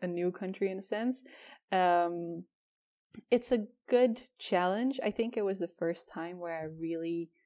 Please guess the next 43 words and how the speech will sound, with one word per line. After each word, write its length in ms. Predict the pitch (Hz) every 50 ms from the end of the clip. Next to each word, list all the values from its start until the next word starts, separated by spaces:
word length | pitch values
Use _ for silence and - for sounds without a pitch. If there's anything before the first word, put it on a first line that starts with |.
| _ _ _ _ _ -
even 220 | 233 233 233 254
though, 160 | 226 202 190
of 160 | 185 180 185 -
course, 260 | - 190 185 180 -
I 100 | 170 175
had 340 | - - 202 175 175 - -
Klarna's 420 | - 180 175 175 175 170 180 -
support 520 | - - 165 - _ - 180 175 170 -
in 200 | - 175 170 165
moving 400 | 160 170 175 170 175 175 175 175
and 140 | 165 165 160
they 80 | 156 160
did 200 | 170 170 170 170
all 140 | 165 165 165
the 160 | 160 156 156
administrative 680 | - - - 156 156 165 - - 190 180 175 175 175 -
stuff, 380 | - - 180 170 170 175 - -
and 140 | 165 160 160 160 _ - _ _ _ _
I 60 | -
had 180 | 170 175 160 165
support 400 | - - - - - 170 165 156
in, 140 | 165 160 156
like, 180 | 156 156 -
an, 200 | - 156 156 - -
an 160 | - 175 160 - -
on-site 680 | 160 160 165 165 165 165 - - - 160 160 165 160 - _ -
agent 500 | - 160 165 165 165 170 165 165 165 - -
who 120 | - 160
helped 280 | 160 - 165 156 - -
me 100 | 160 156
set 220 | - - 165 156
up 160 | - - -
my 80 | 185 185
bank 320 | 208 - 240 262 277 269
account 560 | - 208 - - 196 160 156 151 147 151 156 -
and 160 | 156 151 156
get, 240 | - 160 - - - _ _ -
you 120 | 214 220
know, 100 | 196 - - -
all 100 | 226 254
the 80 | 277
paperwork 580 | 254 - - - - - 202 220 247 262 254 262
done. 260 | - 302 311 320 339